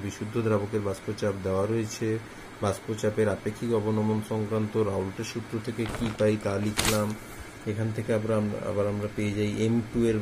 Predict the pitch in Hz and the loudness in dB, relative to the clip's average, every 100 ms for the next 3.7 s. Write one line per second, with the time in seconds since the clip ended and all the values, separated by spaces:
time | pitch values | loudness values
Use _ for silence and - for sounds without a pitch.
0 | 107 104 101 104 110 - - - - - | 2 2 0 -2 -4 -8 -16 -16 -10 4
1 | 120 120 110 127 120 107 104 101 107 120 | 6 6 4 6 6 8 6 4 0 0
2 | 101 104 123 120 110 107 107 104 104 110 | 0 2 6 8 8 6 4 4 0 -2
3 | - 107 107 123 123 120 113 | 2 4 6 4 4 6 6